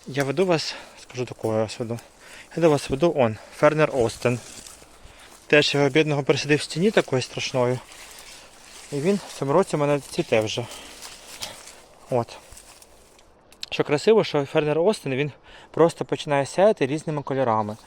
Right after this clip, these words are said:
Червоний, там оранжевий, коли хода приходять. І ось такі в нього теж красиві китички. Так. Ну, в цьому році, напевно, не буде в мене цвісти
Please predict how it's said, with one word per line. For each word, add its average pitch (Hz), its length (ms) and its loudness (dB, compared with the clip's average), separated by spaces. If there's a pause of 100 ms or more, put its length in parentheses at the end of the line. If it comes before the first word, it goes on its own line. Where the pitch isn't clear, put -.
(300)
Червоний, 120 840 4
там 160 220 2
оранжевий, 127 800 0 (540)
коли 131 160 0
хода 117 300 0
приходять. 113 600 -6
І 247 80 0
ось 247 100 -2
такі - 220 -10
в 147 40 -8
нього 135 120 -2
теж 160 180 -4
красиві 135 440 -6 (480)
китички. 110 540 -4 (680)
Так. 110 200 0 (440)
Ну, 202 80 2
в 170 40 -2
цьому 175 160 0
році, 175 140 -2
напевно, 160 220 -2
не 160 60 -2
буде 254 180 4
в - 20 4
мене 208 160 2
цвісти - 380 0